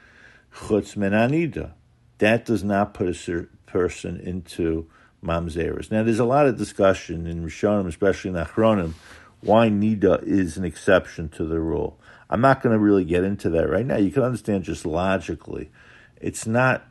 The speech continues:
the status of a woman by definition. It's only a temporary status that she's a Nida, as opposed to these other Arayos. But it also shows you the stringency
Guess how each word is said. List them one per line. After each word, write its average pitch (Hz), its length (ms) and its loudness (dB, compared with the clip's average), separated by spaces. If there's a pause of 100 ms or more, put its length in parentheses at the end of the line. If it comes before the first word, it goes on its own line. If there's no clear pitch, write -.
(260)
the 85 140 -6
status 95 720 0
of 80 600 -6
a 78 80 -4
woman 92 400 -4
by 80 160 -6
definition. 80 840 -6
It's 67 180 -16
only 95 480 -4
a 82 120 -8
temporary 82 640 -2
status 76 520 -6
that 82 120 -14
she's 80 260 -12
a 85 40 -8
Nida, 80 340 -8
as 78 220 -6
opposed 92 440 -2
to 82 380 -6
these 85 240 -6
other 87 240 -2
Arayos. 85 800 -2 (540)
But 101 120 4
it 104 60 6
also 127 340 6
shows 104 400 4
you 82 140 -4
the 78 100 -12
stringency 92 920 -4